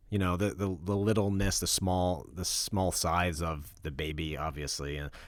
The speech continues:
but then how in each of our lives, in those small places, those quiet places, those dark places where we don't necessarily want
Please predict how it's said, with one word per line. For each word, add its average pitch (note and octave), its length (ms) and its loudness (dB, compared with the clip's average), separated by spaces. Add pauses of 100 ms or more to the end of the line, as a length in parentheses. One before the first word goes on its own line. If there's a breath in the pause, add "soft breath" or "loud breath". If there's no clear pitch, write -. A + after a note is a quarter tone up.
but A2+ 140 4
then A2 140 8
how G#2+ 200 8
in G2 180 2
each A#2+ 220 4
of G2 80 4
our F#2+ 160 4
lives, F2+ 420 2
in F2+ 180 0
those E2+ 280 0
small F#2 580 2
places, F2 500 -2
those E2 320 -4
quiet F2 640 0
places, F2 460 -2
those E2+ 240 -2
dark B2 320 8
places A2+ 380 8
where G2 80 8
we F#2 100 10
don't A#2 220 10
necessarily G2 600 4
want F2+ 300 2